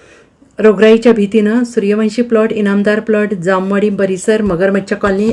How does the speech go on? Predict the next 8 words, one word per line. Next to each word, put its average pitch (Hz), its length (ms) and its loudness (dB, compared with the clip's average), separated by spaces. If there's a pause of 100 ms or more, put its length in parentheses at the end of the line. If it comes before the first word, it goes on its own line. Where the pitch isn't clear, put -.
(100)
आरवाडे 190 380 -2
प्लॉट 214 280 -2 (520)
या 262 140 6
भागातील 277 380 4
नागरिक 269 340 2
चिंताग्रस्त 214 640 -2
झाले 208 300 -2
होते. 147 300 -8